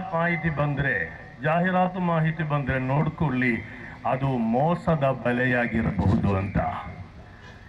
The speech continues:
ಅದು ಗೃಹ ಸಚಿವಾಲಯದಿಂದಾನೂ ಅಂತ ಹೇಳ್ತಾರೆ. ಆದ್ದರಿಂದ ಅದೇ ಗೃಹ ಸಚಿವಾಲಯಕ್ಕೆ ನಮ್ಮಿಂದ, ಮಂಗಳೂರಿನಿಂದ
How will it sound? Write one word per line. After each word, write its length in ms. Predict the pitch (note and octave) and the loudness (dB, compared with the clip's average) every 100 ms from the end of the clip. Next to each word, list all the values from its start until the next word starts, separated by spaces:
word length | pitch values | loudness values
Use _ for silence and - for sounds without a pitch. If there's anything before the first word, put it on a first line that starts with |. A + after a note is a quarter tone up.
| - | -6
ಅದು 240 | A#2+ E3+ A3+ | 0 2 4
ಗೃಹ 360 | F3 F#3+ F3+ | 4 4 4
ಸಚಿವಾಲಯದಿಂದಾನೂ 1500 | G3+ F#3+ F3 G3+ G3 G#3 G#3 G3+ G3 G3 F#3+ F#3+ G3 G3+ G#3 | 4 2 0 2 2 4 4 2 0 0 2 4 4 2 4
ಅಂತ 220 | G3 F3+ F#3+ | 2 2 2
ಹೇಳ್ತಾರೆ. 800 | E3+ E3+ D#3+ D#3+ C#3+ A2+ - - - - - - - | 2 2 2 2 2 0 -2 -10 -16 -18 -20 -12 -4
ಆದ್ದರಿಂದ 500 | G3 G3+ A#3+ A#3 A3 | -2 0 0 2 0
ಅದೇ 680 | A3 F#3+ G#3+ B3+ B3+ B3 B3 | 0 0 2 4 4 4 2
ಗೃಹ 300 | A#3 G#3+ A#3 | 0 0 0
ಸಚಿವಾಲಯಕ್ಕೆ 920 | G#3+ A3 A#3 A3+ A3+ A3 G#3+ A3 G#3+ | -2 -4 0 2 2 2 2 0 -2
ನಮ್ಮಿಂದ, 640 | G3 G3+ B3 A#3+ A#3 G3+ | 0 -2 0 0 0 0
ಮಂಗಳೂರಿನಿಂದ 920 | G#3 G3 A#3+ B3+ B3+ B3 A#3 A3+ A3 | 0 0 0 2 4 4 4 2 2